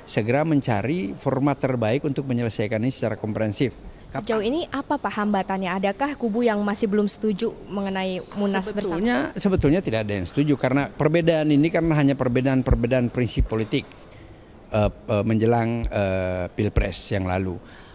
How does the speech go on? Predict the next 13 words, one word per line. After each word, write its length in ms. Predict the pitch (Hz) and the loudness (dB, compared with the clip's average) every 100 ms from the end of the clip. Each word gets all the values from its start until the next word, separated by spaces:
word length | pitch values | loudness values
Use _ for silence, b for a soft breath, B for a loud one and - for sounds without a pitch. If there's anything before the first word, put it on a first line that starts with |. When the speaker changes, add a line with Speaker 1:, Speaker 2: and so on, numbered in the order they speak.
| B - | B -6
Speaker 1:
Karena 240 | 110 117 | -2 2
ini 80 | 127 | 2
bukan 320 | 160 139 120 | 2 2 0
persoalan 480 | 110 113 117 107 104 | 0 0 2 2 0
ideologi, 560 | 101 101 90 117 165 190 | 0 0 0 0 0 0
maka 240 | 113 113 | -2 -2
kami 320 | 113 113 135 | 0 2 2
optimis 640 | 104 - 98 190 - - - | 0 -2 0 2 0 -4 -2
sebagai 240 | 107 107 | -2 -2
kader 400 | - 92 135 151 | -2 -2 0 2
bahwa 160 | 110 110 | 2 4
ini 160 | 123 | 2
bisa 400 | 120 135 - 151 | 2 0 2 0